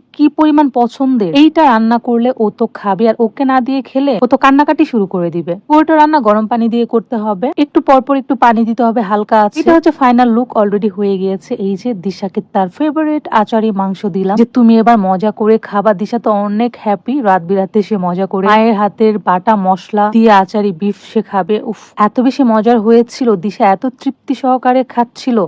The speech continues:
বলতেছিল, "আম্মু তুমি এত মজা করে রান্না করেছো, তুমি আমাকে খাইয়ে দাও।" আমার মেয়ে সবসময় প্রথম বলে, "আম্মু তুমি আগে খাও, পরে আমি খাবো।" আমি জানি না কেন, এবং সব সময় প্রত্যেকটা খাবার আগে, "আপ-, আম্মু তুমি আগে খাও।" এটা দিশা সব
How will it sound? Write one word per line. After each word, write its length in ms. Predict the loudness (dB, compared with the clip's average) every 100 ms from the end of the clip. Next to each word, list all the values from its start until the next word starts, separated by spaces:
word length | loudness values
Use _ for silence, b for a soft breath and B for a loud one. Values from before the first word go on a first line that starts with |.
| 0
বলতেছিল, 340 | 2 2 4
"আম্মু 200 | 4 2 -2
তুমি 220 | -2 0 0
এত 160 | 0
মজা 260 | 0 0 0
করে 140 | 2
রান্না 260 | 2 0 -2
করেছো, 240 | -4 -4
তুমি 260 | -4 -2 -2
আমাকে 320 | -2 -2 -6
খাইয়ে 360 | -6 -4 -2 -2
দাও।" 220 | -4 0
আমার 200 | 0 2
মেয়ে 140 | 2
সবসময় 500 | 0 -4 -4 -2 -2
প্রথম 360 | 0 -4 -2 -4
বলে, 140 | 0
"আম্মু 180 | 0 -2
তুমি 240 | -4 0 0
আগে 200 | 0 -4
খাও, 200 | -6 -4
পরে 240 | -2 -2
আমি 180 | -4 -10
খাবো।" 260 | -10 -2
আমি 60 | -2
জানি 280 | 2 2 4
না 120 | 0
কেন, 260 | 2 0 2
এবং 220 | 0 -2
সব 280 | 0 2 2
সময় 320 | -2 -6 -6
প্রত্যেকটা 540 | -8 -12 _ -8 -4 -2
খাবার 260 | -2 0
আগে, 120 | -2 0
"আপ-, 220 | 0 0
আম্মু 240 | -2 -2 -4
তুমি 180 | 0
আগে 200 | 0 -2
খাও।" 260 | -4 -4 0
এটা 220 | 0 2
দিশা 240 | 2 2 4
সব 180 | 4